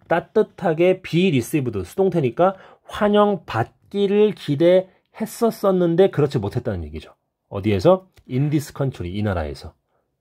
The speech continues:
알겠습니까? 예, 그래서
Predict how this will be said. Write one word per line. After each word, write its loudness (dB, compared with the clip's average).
알겠습니까? 0
예, -4
그래서 -2